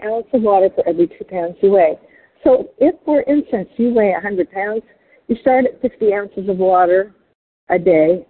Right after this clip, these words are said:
but you increase that based on how much physical activity you're doing and how much perspiration you are,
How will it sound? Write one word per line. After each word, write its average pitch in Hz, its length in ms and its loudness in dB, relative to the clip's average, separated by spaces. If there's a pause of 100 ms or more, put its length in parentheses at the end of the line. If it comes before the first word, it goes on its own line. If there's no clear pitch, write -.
(340)
but 202 100 0 (100)
you 214 100 4
increase 214 920 0
that 220 200 0 (180)
based 254 500 2 (160)
on 175 520 -2 (600)
how 196 240 -2
much 185 220 -2 (280)
physical 196 400 0
activity 233 540 -2
you're 220 180 4
doing 185 460 2
and 165 360 -8 (400)
how 190 220 -4
much 170 280 -2 (120)
perspiration 185 680 0 (200)
you 170 220 -2
are, 160 440 2